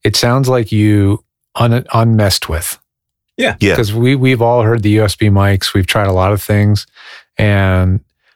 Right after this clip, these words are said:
Speaker 1: you know, some of the other companies are trying to be really clever with lots of onboard processing, D S P. And sometimes those settings are on by default. You don't even know it.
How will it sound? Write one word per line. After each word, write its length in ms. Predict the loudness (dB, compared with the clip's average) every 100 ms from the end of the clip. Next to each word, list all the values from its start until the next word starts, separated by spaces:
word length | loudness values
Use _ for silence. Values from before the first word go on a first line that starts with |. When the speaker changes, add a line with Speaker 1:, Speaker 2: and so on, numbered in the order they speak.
| _ -2
Speaker 1:
you 80 |
know, 220 | 0 2 0
some 260 | -2 0
of 40 | 0
the 60 |
other 140 | 0 0
companies 580 | 0 -2 0 0 2 0
are 80 | -2 -2
trying 180 | -2 -2
to 60 |
be 120 | -2
really 200 | 0 0
clever 400 | -2 -2 -2 0
with 180 | -2 0
lots 240 | 0 -2 -2
of 60 | -2
onboard 560 | 0 0 0 0 -2
processing, 760 | -2 -2 0 -2 -2 0 0 0
D 180 | -2 -2
S 160 | -2
P. 440 | -4 -2 0 0 -2 -8 -18 -20 -20 -6
And 140 | -2 0
sometimes 520 | 0 -2 -2 -2 -2
those 220 | 0 0
settings 360 | 0 0 0 0
are 120 | 0
on 260 | 0 0 0
by 140 | 0
default. 500 | -2 -4 -2 -2 -4 -4
You 120 | 0
don't 120 | 2
even 240 | 0 0 0
know 220 | 0 -2
it. 140 | -6